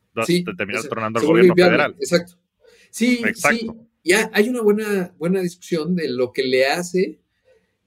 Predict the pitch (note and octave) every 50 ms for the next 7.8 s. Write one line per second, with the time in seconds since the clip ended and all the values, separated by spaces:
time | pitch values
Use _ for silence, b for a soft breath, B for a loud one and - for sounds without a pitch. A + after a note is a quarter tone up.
0 | _ _ B2 B2 A#2+ - _ _ - E3 F3 - F#3+ F#3 F3+ E3+ D#3 - - F3
1 | F3 F#3+ G#3 - _ _ _ _ _ - A#2+ B2+ B2+ - - D#3+ D#3+ E3 - -
2 | C#3 C3 B2 A2+ - D3+ D3 C3 G#2+ A2 B2 D#3+ G3+ G3 E3+ D#3 - F3 F3+ -
3 | D#3+ D#3 - - D#3 C#3+ C3 B2 A#2 A2+ G#2+ G#2 G2+ F#2 G2 G#2+ C3 C#3 D3 D#3
4 | D#3 C#3+ C3 A#2+ C3+ C#3 D3 F3+ A3+ A3 - A2 G#2+ G3+ G3 G3 G3 - F2+ -
5 | _ - F3+ G2+ F#2+ F#2 _ _ _ _ _ - F#2+ G2 F#2+ F#2+ F#2 - - -
6 | C3 C3 B2+ B2+ B2+ B2+ B2 A#2 A2+ A2 G2+ F#2+ F#2 F2 F2+ F#2 A2+ A#2 A#2+ -
7 | B2 A2 G#2+ A2+ A#2 C3+ - - G#2 G#2 A#2+ A#2 A2 A2 -